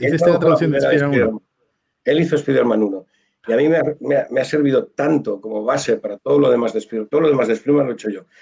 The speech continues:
Speaker 2: Pero el, el uno me sirvió tanto de base para entender el, los diálogos de Tobey Maguire están tan adaptados a la edad de Tobey Maguire que luego me ha servido muy, a mí mucho para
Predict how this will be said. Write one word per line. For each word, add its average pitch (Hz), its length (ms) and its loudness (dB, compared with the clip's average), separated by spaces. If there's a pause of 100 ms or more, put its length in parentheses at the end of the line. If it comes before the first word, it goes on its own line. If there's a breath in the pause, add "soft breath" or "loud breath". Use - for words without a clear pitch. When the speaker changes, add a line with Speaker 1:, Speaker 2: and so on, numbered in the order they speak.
(200 soft breath)
Speaker 2:
Pero 113 300 0 (220)
el, 110 240 2
el 113 180 4
uno 170 200 4
me 147 80 0
sirvió 127 340 -2
tanto 156 320 0
de 143 100 2
base 110 340 -2
para 104 420 -4 (460)
entender 117 640 2 (1000)
el, 127 220 0
los 120 240 0
diálogos 135 640 2
de 107 320 4
Tobey 139 260 2
Maguire 131 540 0 (880)
están 113 440 -4
tan 127 160 0
adaptados 131 540 -2
a 107 80 -4
la 101 80 -2
edad 117 380 -2
de - 80 -12
Tobey 104 240 -4
Maguire 98 480 -12 (720)
que 110 140 2
luego 127 180 6
me 151 60 4
ha - 40 0
servido 139 320 4
muy, 135 300 2 (260)
a - 120 -4
mí 135 140 0
mucho 143 380 0
para 135 320 2